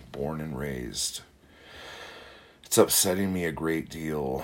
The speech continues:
being here. So much of it is built up, unrecognizable, but so much of it is exactly the same. I'm sitting in the parking lot of a Carl's Junior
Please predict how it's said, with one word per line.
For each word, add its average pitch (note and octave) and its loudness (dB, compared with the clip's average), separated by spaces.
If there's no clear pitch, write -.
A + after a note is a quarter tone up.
being D#2 -4
here. B1 -8
So - 2
much E2+ -2
of D#2+ -4
it D2+ -2
is C#2 -4
built D#2 -2
up, C#2+ -2
unrecognizable, C#2 -6
but D2 0
so - 2
much D#2+ -2
of C2+ -6
it G#1 -6
is E2 -2
exactly B1+ -4
the - -10
same. G1+ -6
I'm E2 -2
sitting F#2 4
in F2+ 0
the D#2 0
parking D2+ -2
lot A1 -2
of G1+ -6
a - -12
Carl's C#2 0
Junior G#1+ -8